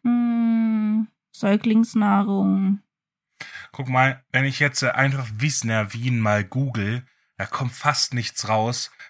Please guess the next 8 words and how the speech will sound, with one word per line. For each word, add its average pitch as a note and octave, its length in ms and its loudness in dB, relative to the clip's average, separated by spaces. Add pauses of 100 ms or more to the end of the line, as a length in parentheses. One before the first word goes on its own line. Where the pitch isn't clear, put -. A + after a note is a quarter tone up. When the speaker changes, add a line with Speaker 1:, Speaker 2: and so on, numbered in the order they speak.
(100)
Speaker 1:
Bis B2+ 140 -6
zum C3 180 0
Beispiel A#2+ 400 2
hier, B2+ 460 0 (160)
ähm, A2+ 320 0 (100)
eher C3+ 280 4
so, A2+ 340 -2 (760)
ähm, G#2 460 2